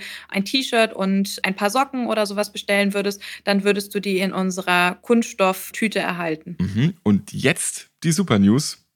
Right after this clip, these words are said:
Speaker 2: Chibo verschickt wieder Mehrwegversandtaschen. Das habt ihr ja schon mal getestet, ne?
Speaker 1: Das war ein Test, der schon zweitausendzwanzig angelaufen ist. Das war ein Förderprojekt, äh, von paxprak, vom Umweltministerium für Bildung und Forschung.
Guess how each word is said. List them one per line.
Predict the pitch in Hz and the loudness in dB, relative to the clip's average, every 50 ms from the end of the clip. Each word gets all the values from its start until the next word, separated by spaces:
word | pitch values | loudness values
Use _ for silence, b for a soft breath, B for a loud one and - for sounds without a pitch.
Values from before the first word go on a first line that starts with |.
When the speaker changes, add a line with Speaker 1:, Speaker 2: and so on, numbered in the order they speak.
| _ - | _ -6
Speaker 2:
Chibo | - - 185 202 180 185 175 | 0 2 2 4 6 4 4
verschickt | - - 123 - - 147 147 - - | 4 2 0 2 2 0 0 -2 -2
wieder | 139 135 139 143 147 | 0 0 2 2 2
Mehrwegversandtaschen. | 139 135 151 170 185 185 175 131 123 117 101 - - - 104 92 104 101 98 98 - - 95 92 - - - - - _ _ _ - | 0 0 2 2 4 2 2 2 2 0 0 0 0 -2 0 2 2 2 2 2 2 0 -2 0 0 -2 -4 -6 -6 _ _ _ -4
Das | 113 - | -2 -2
habt | 131 - - | -2 0 0
ihr | 104 | 0
ja | 98 | 0
schon | - - 98 | 0 -2 -2
mal | 98 95 95 | -2 -2 -4
getestet, | 98 - - 180 196 - - - 95 - - | -6 -6 -2 -2 -2 -2 -2 -6 -6 -4 -2
ne? | 95 117 160 165 _ _ _ B B B B B B B - | 0 0 0 0 _ _ _ B B B B B B B 2
Speaker 1:
Das | - 214 240 - - | 2 2 2 0 0
war | 254 233 226 | 0 0 2
ein | 214 220 214 | 2 0 -2
Test, | - - 269 302 - - - | 0 0 0 0 -2 -4 -2
der | 226 220 | -2 -2
schon | 214 - - 220 214 220 | -2 0 -2 -2 -2 -2
zweitausendzwanzig | 214 - 220 214 214 220 226 214 208 208 202 - 220 220 269 311 - 302 285 294 - | -2 0 0 0 0 0 -4 -4 -4 -6 -4 -2 -2 0 0 0 -2 -2 -2 -2 -2
angelaufen | - 247 254 262 262 247 233 226 226 247 247 - 247 | -2 -2 -2 -2 -2 0 0 0 0 -2 -2 -4 -4
ist. | 214 226 254 269 - B B B B B B B | -2 -2 -2 -2 -4 B B B B B B B
Das | - 214 208 - | 0 0 0 2
war | 220 220 214 | 0 0 0
ein | 202 208 208 | 0 -4 -4
Förderprojekt, | 208 - 233 240 247 240 240 - - 220 214 208 220 214 - - - - | 0 2 2 4 4 2 -2 -2 -2 0 2 2 0 -2 -6 -14 -6 -2
äh, | - 202 196 | 0 0 0
von | 196 196 202 190 196 196 | -2 -2 -4 -6 -6 -6
paxprak, | - - 262 - - - - - 277 311 - - | -6 -6 -6 -6 -8 -10 -2 -2 -2 -2 -2 -8
vom | - - - 208 196 | -12 -8 -6 -6 -4
Umweltministerium | - 220 226 220 220 208 208 208 220 202 202 202 - - - 220 220 214 214 208 208 202 | -4 -4 -2 0 0 0 0 -2 -4 -4 -4 -4 -6 -6 -4 -4 -2 -2 -2 -2 -2 -4
für | 202 - 202 | -6 -6 -6
Bildung | 190 - 202 214 208 214 202 - | -2 0 0 0 0 0 -4 -4
und | - 190 | -6 -8
Forschung. | - - 226 233 262 311 - 285 262 254 262 | -4 0 2 4 4 2 0 -2 -4 -4 -4